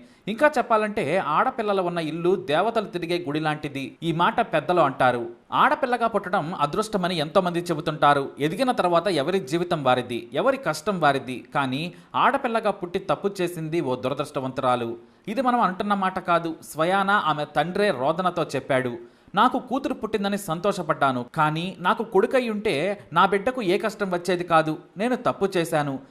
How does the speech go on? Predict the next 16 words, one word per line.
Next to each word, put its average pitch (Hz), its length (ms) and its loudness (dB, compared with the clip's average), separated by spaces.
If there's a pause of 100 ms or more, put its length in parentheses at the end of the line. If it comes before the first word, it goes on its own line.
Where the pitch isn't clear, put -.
(140)
నా 190 100 6
కూతురు 240 400 -2
శిక్ష 170 280 -4
అనుభవించింది." 139 880 -2 (100)
ఆడపిల్లగా 214 640 2
ఈ 170 180 -2
పాపపు 185 420 0
లోకంలో 180 420 2
పుట్టి 175 300 -6
తప్పు 175 380 -2
చేసిందని 165 540 -4
దేవుడిని 170 480 2
సైతం 151 300 -2
తిట్టాడు 143 540 0
ఆ 123 80 4
తండ్రి. 131 560 -2